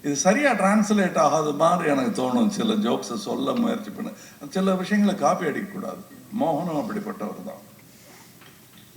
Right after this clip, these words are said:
மோகன் maadhiri எல்லாம் பண்ண முடியாது. எனக்கும் ஆசையா இருக்குன்னு வேணா சொல்லலாம்.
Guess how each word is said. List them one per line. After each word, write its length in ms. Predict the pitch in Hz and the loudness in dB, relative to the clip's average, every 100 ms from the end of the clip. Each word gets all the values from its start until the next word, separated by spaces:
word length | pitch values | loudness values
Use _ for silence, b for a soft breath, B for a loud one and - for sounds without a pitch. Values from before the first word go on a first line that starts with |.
| 220 | 0
மோகன் 340 | 151 139 147 131 | 2 0 0 2
maadhiri 460 | 151 175 180 175 165 - - - | 4 4 2 0 -2 -6 -12 -8
எல்லாம் 320 | 139 147 143 123 | -4 -2 -2 -4
பண்ண 140 | 123 117 | 0 2
முடியாது. 340 | 101 101 - - - - - - - - - - - - 85 214 - - - - - 190 | 2 -2 -8 -14 -20 -20 -20 -20 -20 -20 -20 -20 -16 -12 -10 -8 -8 -10 -16 -20 -12 -6
எனக்கும் 300 | - - 202 151 | -4 2 4 4
ஆசையா 260 | 147 156 131 | 4 4 2
இருக்குன்னு 360 | 117 135 127 | 2 0 2
வேணா 200 | 113 113 117 | 2 2 0
சொல்லலாம். 340 | - - - | -6 -10 -12